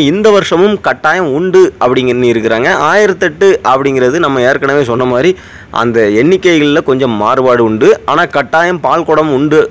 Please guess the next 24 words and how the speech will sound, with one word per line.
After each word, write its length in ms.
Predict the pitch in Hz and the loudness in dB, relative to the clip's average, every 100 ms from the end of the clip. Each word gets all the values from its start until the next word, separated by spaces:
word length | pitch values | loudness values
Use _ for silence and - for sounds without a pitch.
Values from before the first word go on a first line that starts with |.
| - | -2
அப்படின்னு 360 | 113 117 117 | -4 -2 -2
இருக்கிறாங்க. 380 | 110 104 104 107 156 - - - - | -2 -2 -2 0 -2 -4 -10 -20 -8
இது 120 | 139 143 | 0 2
வந்து 220 | 151 156 | 2 2
இரவு 220 | 135 151 | 2 2
நேர 220 | 143 131 | 2 0
காட்சிகளை 440 | 117 120 117 117 110 | 0 -2 0 0 0
தான் 160 | 135 113 | 0 -2
நீங்க 140 | 101 92 | -2 -2
பார்த்துட்டு 360 | 117 139 110 | -2 -2 -4
இருக்கீங்க. 300 | 113 104 110 156 - - - - - | -8 -6 -4 -4 -4 -14 -20 -18 -10
அஹ், 160 | 107 | -6
மின் 220 | 110 131 | -2 0
விளக்குகளால் 640 | 156 127 117 123 123 123 127 | 0 -2 -2 -2 0 0 0
அலங்கரிக்கப்பட்டு 920 | 107 120 127 113 113 92 101 - 151 170 | -2 -2 -2 -2 -6 -4 -6 -2 -2 -2
குலசை, 540 | - 123 139 - - 123 - - - - | -2 0 0 -2 -6 -6 -8 -16 -20 -18
அஹ், 380 | 117 101 98 92 | -12 -10 -8 -6
ஆங்கில 360 | 98 123 147 143 | -4 -4 -2 -2
புத்தாண்டு 460 | - 110 127 147 | -4 -6 -4 0
எப்பவுமே 480 | 160 104 151 147 156 | -2 0 0 0 0
ஒரு 220 | 147 123 117 107 101 95 - - - - | 0 0 0 0 -2 -4 -10 -20 -20 -12
விழா 200 | 104 131 147 | -4 -2 -2
கோலாகலமா 640 | 120 127 143 131 131 131 113 | -2 0 0 0 0 -2 -2
இருக்கும். 440 | 117 123 143 175 | -2 -2 -2 -4